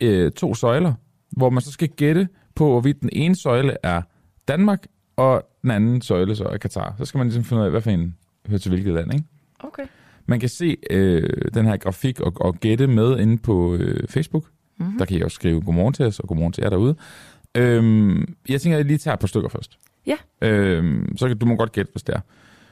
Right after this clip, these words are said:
Speaker 1: Øh, jeg kan tage en her, der hedder, øh, "I de fire måneder, hvor jeg ikke fik løn, måtte jeg tikke arbejdsgiveren om penge, der jeg ikke havde råd til mad."
Speaker 2: Hold da.
Speaker 1: Hvor er den fra, tror du?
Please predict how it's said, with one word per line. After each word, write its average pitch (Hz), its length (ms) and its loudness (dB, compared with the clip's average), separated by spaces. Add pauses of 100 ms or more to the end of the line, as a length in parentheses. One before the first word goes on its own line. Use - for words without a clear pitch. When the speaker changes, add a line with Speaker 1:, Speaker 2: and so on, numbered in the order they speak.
(260)
Speaker 1:
Øh, 117 380 2
jeg 135 100 -4
kan 131 100 -2
tage 156 240 -2
en 147 60 4
her, 143 280 2
der 110 180 -2
hedder, 110 520 4 (120)
øh, 101 440 4
"I 135 60 2
de 160 140 4
fire 175 300 2
måneder, 156 360 4
hvor 120 140 4
jeg 110 100 0
ikke 139 160 -6
fik 117 160 -2
løn, 123 260 2 (420)
måtte 113 220 2
jeg 104 80 0
tikke 151 400 -2
arbejdsgiveren 117 640 2
om 98 120 2
penge, 120 400 2
der 120 100 0
jeg 90 100 0
ikke 107 120 0
havde 101 100 4
råd 98 200 2
til 92 120 -4
mad." 76 160 0 (1900)
Speaker 2:
Hold 208 140 -4
da. 156 100 -8 (120)
Speaker 1:
Hvor 117 140 0
er 107 40 2
den 98 120 0
fra, 104 160 -6
tror 113 120 -10
du? 104 100 -8